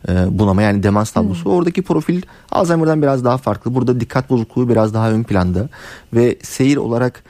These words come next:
Speaker 1: Alzheimer'daki gibi yavaş ilerleyici bir, sinsi bir seyir değil de böyle daha çok basamakvari, kaba tabirle ataklarla olan bir,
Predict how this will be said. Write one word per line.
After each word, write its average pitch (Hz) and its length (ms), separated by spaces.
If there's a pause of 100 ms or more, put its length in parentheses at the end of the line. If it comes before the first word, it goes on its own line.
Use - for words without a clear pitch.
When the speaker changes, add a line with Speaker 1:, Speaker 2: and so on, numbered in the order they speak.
(180)
Speaker 1:
Alzheimer'daki 127 600
gibi 131 160
yavaş 127 340
ilerleyici 117 340
bir, 113 300 (340)
sinsi 131 360
bir 113 60
seyir 104 300
değil 147 160
de 151 140 (280)
böyle 139 140
daha 147 120
çok 127 140
basamakvari, 120 680
kaba 117 220
tabirle 107 280
ataklarla 113 600
olan 107 300
bir, 117 220